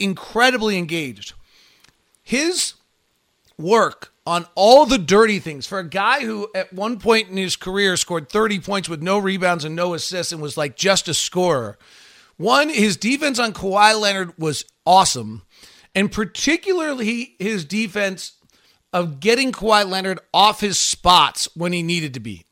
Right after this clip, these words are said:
So that was really remarkable. That will get into the Clippers' pet play when we get to that to, uh, later in this.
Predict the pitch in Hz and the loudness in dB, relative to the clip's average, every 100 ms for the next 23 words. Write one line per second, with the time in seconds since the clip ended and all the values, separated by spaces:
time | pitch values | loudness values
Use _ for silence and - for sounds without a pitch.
0 | _ - 160 127 220 285 262 185 127 - | _ -10 -10 -4 2 2 2 -4 -4 -12
1 | - 156 202 233 208 190 175 165 160 143 | -10 0 4 6 6 4 4 2 -2 -4
2 | 170 220 233 190 202 196 170 160 - 196 | 0 0 0 -2 -4 -4 -8 -10 -6 -4
3 | - 170 - - 190 - - 175 170 147 | -4 -6 -6 -2 -2 -2 -4 2 4 2
4 | 151 147 151 143 139 139 131 135 127 _ | -4 -4 -6 -6 -6 -6 -6 -12 -16 _
5 | 143 131 127 123 135 123 113 101 - | -8 -6 -6 -6 -8 -8 -10 -12 -16